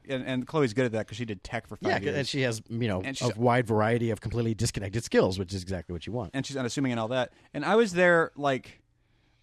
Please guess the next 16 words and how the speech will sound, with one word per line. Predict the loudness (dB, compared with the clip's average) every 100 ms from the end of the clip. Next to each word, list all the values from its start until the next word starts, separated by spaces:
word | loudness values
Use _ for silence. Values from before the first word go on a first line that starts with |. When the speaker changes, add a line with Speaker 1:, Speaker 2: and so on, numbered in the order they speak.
| -2
Speaker 1:
"Okay, | 0 4
there's | 4 4
a |
lot | 2
of |
visual | 2 2 0
effects | 0 -2
stuff. | -2 -2
You | -4
should | -4
be | -2
there | -4
too." | -4 -6 -6 -6
And | -6
I'm | -4
like, | -6